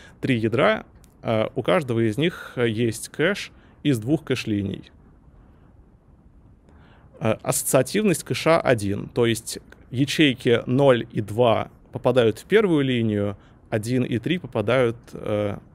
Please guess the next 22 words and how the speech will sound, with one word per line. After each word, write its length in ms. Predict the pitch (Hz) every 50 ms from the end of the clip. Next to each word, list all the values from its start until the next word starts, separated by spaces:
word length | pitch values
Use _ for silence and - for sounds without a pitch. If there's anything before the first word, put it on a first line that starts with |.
| - - - -
во 120 | - 110 113
вторую 420 | - - 127 117 113 101 95 90
линию, 320 | 92 101 107 - - - -
ну, 180 | 123 123 107
в, 120 | 101 - -
в 320 | 127 127 120 120 113 104
нулевую, 260 | 120 120 127 147 143
в 80 | 113 -
первую, 320 | - 113 107 98 92 95
соответственно. 580 | - - 117 - - 127 - - - - - - - - - - - - - - - - - - - - - - - - - - - - - - - - - - - - - - - - - -
Эм, 340 | 131 127 127 117 113 104 - - - - - - - - -
ну, 120 | - 214 196
давайте 240 | 190 196 180 170
что-нибудь 280 | 160 - 170 156 135 -
прочитаю. 640 | - 139 - - 143 - 190 214 240 190 131 117 113
Вот 200 | 123 127 117 120 -
я 340 | 117 110 107 107 104 - -
читаю 760 | - - - - - 123 117 110 104 101 98 98 101 113 117 - - - - - - - - - -
данные. 640 | 117 113 139 175 208 202 190 175 160 151 143 135 135 - - - - - _ - - - - - _ _ _ - - _ - - - - _ - - - - -
Мне 200 | 131 139 139 139
отвечает 460 | 123 - 127 113 - 131 117 110 -
память. 480 | - - 156 190 190 156 131 - -